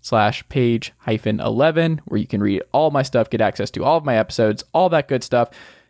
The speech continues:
Go to Apple, subscribe there, leave me five stars, leave a review, help the show continue to grow and move into that top two hundred permanently on Apple Podcasts. Subscribe on Spotify, tell a friend, share the show. This m-,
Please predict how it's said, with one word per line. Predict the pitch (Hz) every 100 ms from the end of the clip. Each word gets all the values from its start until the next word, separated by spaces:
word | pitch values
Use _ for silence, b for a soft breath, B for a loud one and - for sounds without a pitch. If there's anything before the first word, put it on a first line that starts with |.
| _
Go | -
to | 196
Apple, | 139 143 139 143 135 135
subscribe | - - 170 170 139
there, | 127 127 131 _
leave | 143 156
me | 165
five | 156 143
stars, | - 123 117 113 113 - -
leave | - 147
a | 160
review, | 160 131 123 120 123
help | - 160 -
the | 160
show | 165 147
continue | 147 139
to | 131
grow | 123 123
and | 117 107 - _
move | - 143 147 139
into | 131 -
that | 120 104
top | - 165 -
two | 143
hundred | 139 120 117 -
permanently | 139 131 127 98 127 123 B B B
on | - 104 98
Apple | 117 113
Podcasts. | - 113 110 113 107
Subscribe | - - 139
on | 139
Spotify, | - 120 113 - 113 107 107 _ _
tell | - 160
a | 151
friend, | - 110 107 107
share | - 165 170
the | 147
show. | - 107 110 - B B B
This | 185 190
m-, | 170